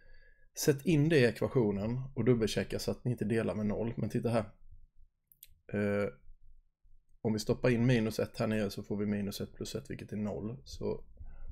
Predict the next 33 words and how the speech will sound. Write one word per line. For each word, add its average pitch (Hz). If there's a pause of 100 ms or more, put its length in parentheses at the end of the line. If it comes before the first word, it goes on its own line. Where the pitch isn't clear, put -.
(160)
oops. 131 (320)
Då -
säger 110
man 101
att 101
det 110
är 98
en 98
falsk -
rot. 135
Så -
skriver 104
man 107
det. 135 (300)
Och 107 (280)
då 110
blir 104
det 104
ju 104 (1040)
det 123
är 117
ingen 113
lösning. 104
Så -
att 104
där 127
kan 123
man 123
missa 135
något 117
poäng 107
om 107
man 110